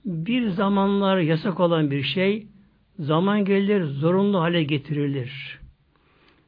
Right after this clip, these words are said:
Bir yörede uygulanmayan bir şey, hatta suç sayılan bir şey başka yörede uygulanır, hatta ona özen gösterilir. Bunun için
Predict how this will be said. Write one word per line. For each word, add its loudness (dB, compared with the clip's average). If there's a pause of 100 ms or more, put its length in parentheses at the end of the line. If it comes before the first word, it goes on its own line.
(360)
Bir 0
yörede 2 (640)
uygulanmayan 4
bir 2
şey, 0 (300)
hatta -2
suç 2
sayılan 4
bir 0
şey 0 (540)
başka 4
yörede 2 (460)
uygulanır, 2 (1500)
hatta -2
ona 0
özen 6
gösterilir. -2 (1200)
Bunun 6
için 2